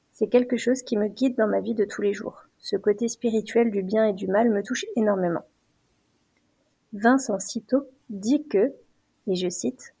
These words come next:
D'un côté, l'enfance est l'imminence de la maturité. De l'autre, il n'y a jamais de maturité achevée, car elle n'est qu'une enfance continuellement réformée. »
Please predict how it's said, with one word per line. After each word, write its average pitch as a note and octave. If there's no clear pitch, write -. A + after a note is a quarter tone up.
D'un B3
côté, A3+
l'enfance B3
est G#3+
l'imminence A3+
de G3+
la G3+
maturité. G#3+
De A3+
l'autre, A3+
il A3
n'y G#3+
a G#3+
jamais A#3
de G3+
maturité A3
achevée, A#3
car A3
elle A3
n'est A3
qu'une G#3+
enfance B3
continuellement A#3
réformée. » G#3